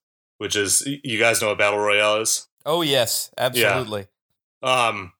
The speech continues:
Speaker 1: but, but besides that, I mean, that, like, that's just, you know, that's just what it is. It's just, it's, it's a dystopian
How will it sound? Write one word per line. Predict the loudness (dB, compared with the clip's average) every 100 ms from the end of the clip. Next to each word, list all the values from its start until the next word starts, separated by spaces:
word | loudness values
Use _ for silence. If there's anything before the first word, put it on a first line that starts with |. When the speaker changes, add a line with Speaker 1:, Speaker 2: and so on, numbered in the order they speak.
| _ _ _ 0
Speaker 1:
but, | 0 0 0
but | 0 0
besides | 0 2 2 2
that, | 0 0
I |
mean, | 0 0
that, | 0 -2 -8 -18
like, | -4 -2 2
that's | 2 2
just, | 2 0 -2 _ _ _ _
you | -8
know, | -4
that's | -2 0
just | -2 -2
what | -2
it | 2
is. | 2 2 0
It's | -4 -2 -2
just, | -2 -4 -6 -10
it's, | -16 -8 -4 -4
it's | -4 -4
a | -2 0 -4 -8 _ _ _ _ _ _ -4
dystopian | -2 2 0 0 2 2 0 -4